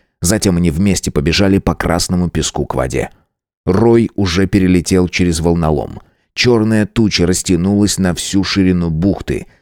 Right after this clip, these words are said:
Гудение превратилось в негромкий гул. Ветром на пляж несло непонятный запах, сладковатый и тошнотворный, словно от лаванды, растущей среди отбросов. Сэйхан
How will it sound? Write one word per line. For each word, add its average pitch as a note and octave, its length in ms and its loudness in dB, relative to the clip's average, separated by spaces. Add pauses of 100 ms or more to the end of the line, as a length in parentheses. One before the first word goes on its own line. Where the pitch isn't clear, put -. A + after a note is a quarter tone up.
(180)
Гудение G2 640 2
превратилось F#2+ 680 0
в E2+ 140 -2
негромкий F2 760 -2
гул. E2 540 -6 (280)
Ветром E2 540 0
на D2+ 100 -2
пляж F#2 400 -2
несло E2+ 360 0
непонятный F2+ 680 -2
запах, E2 560 -4 (220)
сладковатый G2 800 0
и F#2+ 40 -2
тошнотворный, F2 840 -2
словно F#2+ 420 0
от F2 100 -2
лаванды, F#2 520 2
растущей G#2 600 -2
среди F#2 320 0
отбросов. E2 680 -2 (360)
Сэйхан E2 600 -2